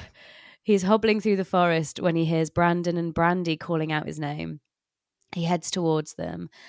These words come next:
As soon as they spot him, they run over to help. Brandy assesses his wounds and is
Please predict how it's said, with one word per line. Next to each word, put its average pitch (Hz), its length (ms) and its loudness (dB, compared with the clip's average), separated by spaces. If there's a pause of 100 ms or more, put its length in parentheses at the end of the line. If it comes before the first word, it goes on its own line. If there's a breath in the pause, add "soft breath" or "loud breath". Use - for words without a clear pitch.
(160 loud breath)
As 170 140 0
soon 214 240 4
as 208 80 0
they 208 160 2
spot 175 260 2
him, 165 140 0
they 160 120 2
run 160 200 2
over 151 180 -2
to 151 140 -8
help. - 340 -6 (340 loud breath)
Brandy 190 300 2
assesses 196 480 -2
his 185 160 -4
wounds 170 360 2
and 170 140 -4
is 156 140 -4